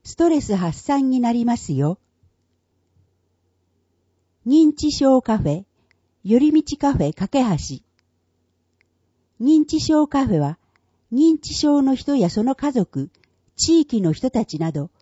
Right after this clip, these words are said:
誰でも気軽に参加できる集いの場です。介護職員が必ずいますので、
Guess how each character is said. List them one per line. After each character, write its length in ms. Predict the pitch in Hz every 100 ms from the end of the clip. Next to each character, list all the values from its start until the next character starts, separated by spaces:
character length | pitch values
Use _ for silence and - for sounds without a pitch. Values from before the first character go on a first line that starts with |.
| _ _ _ _ _ 196
誰 300 | 277 320 247
で 140 | 185
も 100 | 160
気 140 | -
軽 260 | 190 269 285
に 120 | 269
参 260 | - 277 285
加 160 | 269
で 100 | 262
き 160 | 254 254
る 100 | 151 -
集 280 | 190 240
い 60 | 247
の 140 | 214
場 240 | 180 165 175 _
で 100 | 170
す。 300 | 151 - 139 _ _ _ _ _ _ _ _ _ _ _ _ _ -
介 260 | 262 311
護 120 | 285 311
職 320 | 302 294 311
員 180 | 233 180
が 180 | 147 -
必 140 | 220 269 285
ず 100 | 269
い 140 | 254 240
ま 160 | 247
す 100 | -
の 160 | 160 151
で、 220 | 139